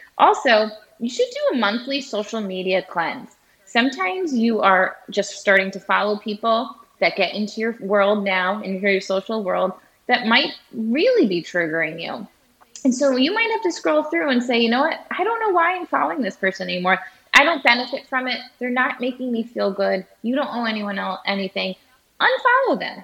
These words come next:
right? We have enough triggers that we're faced with day to day,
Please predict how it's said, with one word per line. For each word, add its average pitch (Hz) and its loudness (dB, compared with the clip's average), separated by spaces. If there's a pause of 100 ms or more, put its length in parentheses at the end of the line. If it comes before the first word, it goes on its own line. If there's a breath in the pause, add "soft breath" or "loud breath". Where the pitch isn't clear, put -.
(120)
right? 233 2
We 294 2
have 381 0 (100)
enough 262 2
triggers 220 0
that 202 -4
we're 180 -2
faced 180 -8
with 190 -6
day 180 -4
to 170 -6
day, 170 -2